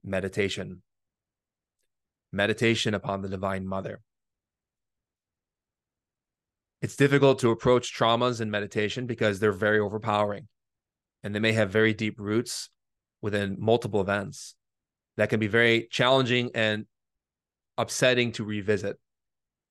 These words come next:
It's been well shown within therapy that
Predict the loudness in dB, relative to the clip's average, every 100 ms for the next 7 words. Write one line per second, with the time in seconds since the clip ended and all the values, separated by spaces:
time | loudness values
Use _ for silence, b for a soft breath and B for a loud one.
0 | _ 2 2 4 4 6 8 8 6 4
1 | 4 4 0 0 0 0 2 2 2 -2
2 | 0 2 0